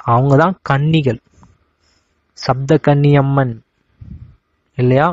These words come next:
சப்த கன்னிகள் யாருன்னா நாம தான். அதெல்லாம் வரிசை கர்மம்.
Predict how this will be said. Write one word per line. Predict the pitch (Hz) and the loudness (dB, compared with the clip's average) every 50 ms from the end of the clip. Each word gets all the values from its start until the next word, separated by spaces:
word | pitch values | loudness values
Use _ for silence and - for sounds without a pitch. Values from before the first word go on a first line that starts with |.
| 151 - _ | -4 -10 _
சப்த | - - - 120 127 131 139 143 | -10 -6 -6 -6 -4 -2 -2 -2
கன்னிகள் | - 143 131 131 131 127 127 123 113 | 0 0 -2 0 0 0 0 0 0
யாருன்னா | 120 120 127 135 135 135 131 143 160 156 | 0 0 0 0 0 -2 -2 -4 -4 -2
நாம | 131 120 123 131 131 127 | -2 -2 -2 -2 -2 -2
தான். | 127 120 - _ _ _ _ _ _ _ _ _ _ _ _ _ _ _ _ _ _ _ _ _ _ _ _ _ _ _ _ _ _ _ _ _ _ _ _ _ - - | -2 -2 -6 _ _ _ _ _ _ _ _ _ _ _ _ _ _ _ _ _ _ _ _ _ _ _ _ _ _ _ _ _ _ _ _ _ _ _ _ _ -6 -2
அதெல்லாம் | 113 113 123 147 190 202 165 | 0 0 0 0 0 -2 -2
வரிசை | 127 127 139 147 160 - - 190 | 0 0 0 0 0 0 -2 -2
கர்மம். | 175 - 156 139 120 110 101 - | -2 0 -4 -4 -4 -4 -10 -12